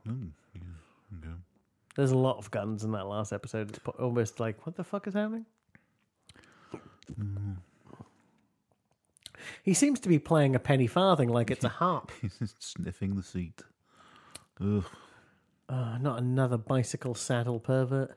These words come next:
Speaker 2: The worst type. But yeah,
Speaker 1: Mm.
Speaker 2: number two has no one left. He's hugging a penny farthing like
Speaker 1: Yeah.
Speaker 2: it's going out of fashion.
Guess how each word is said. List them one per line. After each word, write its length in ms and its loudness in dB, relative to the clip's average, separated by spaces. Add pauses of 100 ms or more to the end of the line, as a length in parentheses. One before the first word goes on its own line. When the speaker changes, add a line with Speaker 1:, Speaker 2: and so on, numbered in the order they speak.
(160)
Speaker 2:
The 100 0
worst 380 0
type. 320 -4 (1700)
But 140 4
yeah, 160 10
Speaker 1:
Mm. 140 -2 (100)
Speaker 2:
number 240 6
two 240 8
has 180 6
no 140 6
one 140 4
left. 460 0 (100)
He's 200 -4
hugging 300 2
a 60 2
penny 460 0
farthing 560 0 (120)
like 220 0
Speaker 1:
Yeah. 60 -2
Speaker 2:
it's 120 -12
going 240 2
out 120 2
of 80 -8
fashion. 460 -4